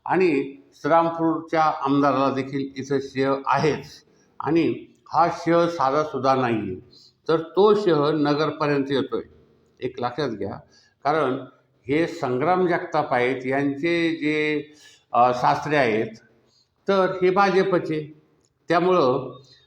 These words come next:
राहुरी तालुक्यातील खूप खूप लोक पुन्हा त्या, अ, कार्यक्रमाला, अ, जातातच, म्हणजे तशी व्यवस्था त्यांनी केलेली आहे. आता नेमकं यामध्ये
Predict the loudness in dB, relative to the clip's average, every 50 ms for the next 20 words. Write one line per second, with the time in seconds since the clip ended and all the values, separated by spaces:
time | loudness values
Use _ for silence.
0 | _ _ -2 0 2 2 4 4 2 2 2 2 2 2 2 0 -2 0 0 0
1 | 0 0 -2 -4 -4 -4 -4 -4 -2 -2 -2 -2 0 0 2 2 2 2 0 -2
2 | -6 -12 -20 _ _ _ _ _ _ -4 -2 0 0 0 0 -2 -2 -2 -2 0
3 | 0 0 -2 -4 -8 -16 -20 -20 _ _ -4 0 2 4 4 2 2 2 2 2
4 | 2 0 0 0 0 0 2 0 0 0 0 -2 -4 -8 -12 -20 _ _ _ _
5 | _ _ -2 0 2 2 4 2 2 0 -2 -4 0 0 0 2 2 0 0 0
6 | 0 -2 -4 -4 -10 -18 _ _ _ _ _ _ _ -4 -2 0 0 0 0 0
7 | -2 -2 0 0 0 2 0 0 -2 -4 -4 -2 0 2 2 2 2 2 0 2
8 | 2 2 2 2 0 -2 -4 -6 -10 -16 _ _ _ _ _ _ -12 -6 -2 0
9 | 2 2 4 4 4 4 2 2 0 0 0 2 2 0 0 -4 -6 -12 -18 _
10 | _ _ _ _ _ -2 0 2 2 2 2 2 2 2 0 0 -2 -4